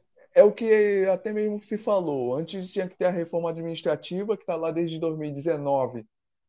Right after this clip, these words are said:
né, no Senado, presa, em vez do, da base do, da, da oposição tentar fazer com que essa reforma administrativa saia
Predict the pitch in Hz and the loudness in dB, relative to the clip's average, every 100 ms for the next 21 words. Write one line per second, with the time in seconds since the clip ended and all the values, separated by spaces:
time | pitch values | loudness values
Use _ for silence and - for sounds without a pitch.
0 | _ _ - 117 110 107 110 _ - 127 | _ _ -10 -6 -6 -8 -14 _ -10 -10
1 | - 170 156 165 185 196 - 175 175 185 | -2 -2 0 -2 -2 -6 -4 2 2 4
2 | 214 208 _ _ - 175 160 233 214 226 | 0 -2 _ _ -6 0 2 2 -2 -6
3 | 208 180 160 170 156 160 160 151 165 156 | -6 -6 -4 -4 -2 -2 -2 -4 -4 -6
4 | 127 123 120 113 110 - _ 143 151 175 | -8 -4 -4 -4 -8 -12 _ 0 2 2
5 | 165 147 143 117 110 _ _ - 180 156 | 0 0 -4 -4 -8 _ _ 0 0 2
6 | 190 220 220 202 180 165 170 165 160 165 | 0 -2 -2 -2 -2 -2 -4 -8 -4 -4
7 | 165 160 - 143 151 160 165 147 120 - | -2 -6 -4 -6 -2 4 4 4 0 -4
8 | _ _ _ _ _ _ _ _ 151 151 | _ _ _ _ _ _ _ _ 0 0
9 | 165 160 185 156 - 160 123 107 - _ | -4 -4 -2 -2 -2 -6 -6 -8 -14 _
10 | _ - - 185 165 123 92 | _ -20 0 0 2 0 -2